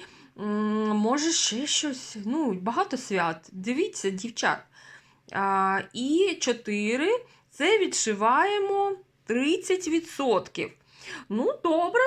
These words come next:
такі багато, е, добре полегшення. Якщо у вас на роботах, а, сім,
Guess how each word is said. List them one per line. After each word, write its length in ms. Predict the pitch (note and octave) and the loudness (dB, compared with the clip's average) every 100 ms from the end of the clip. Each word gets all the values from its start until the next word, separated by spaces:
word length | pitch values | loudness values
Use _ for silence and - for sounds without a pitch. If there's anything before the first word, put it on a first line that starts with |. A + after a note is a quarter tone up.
| C5 | 2
такі 500 | - D4 D4 B3+ F#3+ | -4 0 0 2 0
багато, 680 | F#3+ G3 A#3+ D4 C#4 G3 A#3+ | -2 0 2 6 6 6 -2
е, 600 | A#3+ B3 A3+ A3+ G#3+ G#3 | -2 -2 0 2 2 4
добре 320 | C4+ G#3 G3 | 2 2 -2
полегшення. 800 | F#3+ G3 F3+ E3+ - B3 C#4 G4+ - - - D4+ | -2 -2 0 0 -2 -4 -2 -4 -6 -16 -14 -12
Якщо 480 | G#3+ B3+ - G4+ A4+ | -4 -2 2 4 6
у 100 | F4 | 6
вас 420 | B3+ A#3 G#3 G#3 A#3 | 6 8 8 6 0
на 340 | C4 F#4 F#4+ | 2 4 4
роботах, 1040 | C#4 B3 F#3+ G3 G3 F#3 F3 A3+ D4 - - E4+ C#4 A#3+ | 4 2 0 2 4 4 4 4 4 2 -10 -12 -14 -8
а, 280 | - G3+ G#3 | -2 0 0
сім, 560 | G#3 - C4+ C4+ C4 | -4 -6 -4 -2 -2